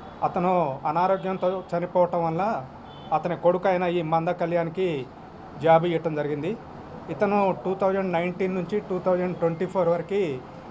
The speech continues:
అందులో జాబ్ చేస్తూ కొద్దిగా చెడు అలవాట్లకి, ఆ చెడు వ్యసనాలకి బానిసయి ఈ డబ్బులు విచ్చలవిడిగా ఖర్చు చేయటం,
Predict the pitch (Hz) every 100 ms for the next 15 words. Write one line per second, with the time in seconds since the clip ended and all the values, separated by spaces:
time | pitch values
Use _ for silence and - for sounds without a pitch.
0 | - 151 175 180 151 165 165 175 165 190
1 | 175 131 - - - - - 165 165 165
2 | 147 135 - - - 160 180 180 190 185
3 | 175 185 180 170 165 143 139 - - -
4 | - - - - 160 165 160 - 170 175
5 | 170 180 165 170 165 156 151 160 160 170
6 | 175 180 127 - - - - - 165 160
7 | 143 151 143 175 170 160 175 170 170 170
8 | 165 151 175 156 160 170 170